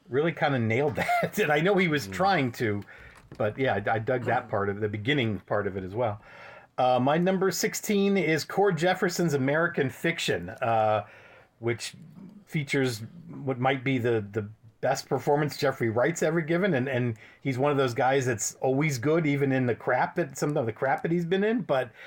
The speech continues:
Speaker 1: and I, I was particularly drawn in just by this, this cast, uh, but, but Sterling K. Brown as his brother, as his gay brother, who's kind of just discovering himself as all these things are unfolding, um, is almost a second lead in this thing, and I think he's,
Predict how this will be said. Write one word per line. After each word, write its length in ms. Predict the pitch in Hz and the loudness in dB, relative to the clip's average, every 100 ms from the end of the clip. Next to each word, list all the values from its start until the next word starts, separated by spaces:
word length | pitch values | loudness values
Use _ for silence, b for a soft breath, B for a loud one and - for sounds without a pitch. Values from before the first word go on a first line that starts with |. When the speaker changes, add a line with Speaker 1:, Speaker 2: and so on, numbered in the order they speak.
| B B B - | B B B -2
Speaker 1:
and 180 | 160 156 | 0 2
I, 280 | - 147 135 | 2 0 2
I 100 | 147 | 0
was 180 | 165 170 | 0 0
particularly 580 | 165 - 220 - 277 147 | -4 -2 -2 2 2 2
drawn 360 | 123 139 143 143 | 2 2 2 2
in 160 | 135 | 2
just 200 | 135 - | 0 -2
by 200 | 131 131 | 0 0
this, 280 | 120 110 - - | 2 0 -2 -4
this 160 | 123 - | -4 -4
cast, 680 | - - 262 208 - - - B B B - | -8 -4 0 0 0 -6 -12 B B B -2
uh, 160 | 131 131 | 2 2
but, 220 | 139 120 | 0 -2
but 140 | 160 - | -6 -6
Sterling 420 | - - 214 254 240 | -8 0 2 2 0
K. 200 | 214 180 | 0 2
Brown 360 | 190 202 160 | 2 2 4
as 140 | 131 117 | 2 2
his 160 | 123 | 0
brother, 440 | 110 139 220 151 127 | 0 2 2 4 2
as 120 | 117 | 0
his 120 | 117 | 0
gay 220 | 135 165 | 0 0
brother, 580 | 165 151 160 120 107 107 B B B B | 2 2 4 4 2 0 B B B B
who's 160 | 123 | -4
kind 180 | - 147 | 0 0
of 80 | 135 | 2
just 220 | 151 135 | 0 0
discovering 600 | - - - 160 156 139 | -2 0 2 2 2 2
himself 520 | 139 120 - 120 117 | 0 -2 0 0 2
as 260 | 113 135 131 | 0 0 2
all 180 | 123 123 | 2 2
these 220 | 123 117 | 0 -2
things 320 | 127 127 113 | -2 0 0
are 200 | 110 113 | 0 0
unfolding, 800 | 131 113 - 160 160 131 110 110 B B B B _ - | 0 -2 -2 -2 0 2 0 -2 B B B B _ 0
um, 440 | 120 113 107 101 _ _ _ _ _ - | 2 2 0 -4 _ _ _ _ _ -4
is 140 | 147 | 0
almost 240 | 202 262 143 | 2 0 0
a 40 | |
second 500 | - 175 175 135 101 | 0 0 0 -2 -2
lead 240 | 120 175 | -2 0
in 100 | 120 | 0
this 220 | 95 87 - | -2 -6 -6
thing, 260 | 98 90 | -6 -6
and 100 | 117 | -2
I 80 | 110 | -2
think 200 | 147 143 | 0 -2
he's, 380 | 165 135 113 | -2 -2 -2